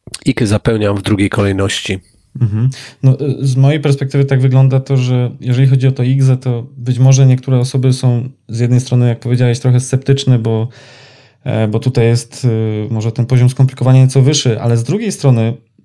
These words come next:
Speaker 2: jakby tak popatrzeć, jak mówiłeś, czysto matematycznie, to jeżeli ktoś ma te pięć tysięcy, które faktycznie chce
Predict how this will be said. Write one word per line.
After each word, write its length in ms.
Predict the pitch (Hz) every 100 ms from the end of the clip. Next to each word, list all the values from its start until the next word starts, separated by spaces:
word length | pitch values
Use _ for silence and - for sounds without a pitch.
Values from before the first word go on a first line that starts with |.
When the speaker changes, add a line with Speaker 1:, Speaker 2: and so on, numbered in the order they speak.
| -
Speaker 2:
jakby 320 | - 107 120
tak 160 | 127 -
popatrzeć, 380 | 139 139 147
jak 140 | 135 127
mówiłeś, 480 | 135 139 139 135 -
czysto 280 | 160 156
matematycznie, 760 | 165 143 156 143 131 - 107 104
to 120 | 113
jeżeli 260 | 113 131 143
ktoś 280 | 143 143
ma 180 | 120 151
te 140 | - 139
pięć 220 | 147 139
tysięcy, 420 | - 135 131 120
które 200 | - 113
faktycznie 460 | 117 - 147 170 143
chce 480 | - - 131 123